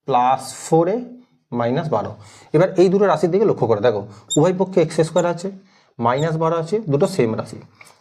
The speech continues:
এবার এখানে লক্ষ্য করে দেখো, মাইনাসে এখানে হচ্ছে প্লাস ফোরে,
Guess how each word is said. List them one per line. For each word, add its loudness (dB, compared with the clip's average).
এবার 2
এখানে 2
লক্ষ্য 2
করে 0
দেখো, -6
মাইনাসে 0
এখানে -2
হচ্ছে -2
প্লাস -4
ফোরে, -8